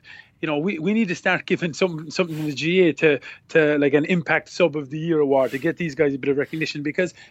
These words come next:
oftentimes, like, four points, you know, with, with Brogan, who was kinda lucky that he, you know, he got blocked down there in the last one, and that could have led to an equalizer and he would have got a bit of a stick. But,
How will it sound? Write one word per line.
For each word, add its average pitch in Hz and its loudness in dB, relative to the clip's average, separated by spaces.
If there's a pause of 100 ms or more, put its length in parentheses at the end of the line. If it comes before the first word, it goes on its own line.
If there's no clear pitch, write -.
(120)
oftentimes, 151 -2
like, 147 0
four 208 2
points, 185 -2 (280)
you 185 -4
know, 170 2
with, 156 -4
with 160 -4
Brogan, 170 2
who 160 -8
was 180 -8
kinda 233 2
lucky 202 0
that 175 2
he, 180 0
you 175 -4
know, 180 0
he 165 -2
got 170 -2
blocked 185 0
down 202 -2
there 202 0
in 185 -6
the 170 -4
last 185 0
one, 160 -6
and 160 -6
that 175 -2
could 185 -6
have 175 -4
led 175 -2
to - -8
an 170 -6
equalizer 160 0
and 147 0
he 170 -2
would 170 -6
have 165 -2
got 170 -2
a 165 -6
bit 160 -6
of 143 -10
a 151 -8
stick. - -2
But, 160 4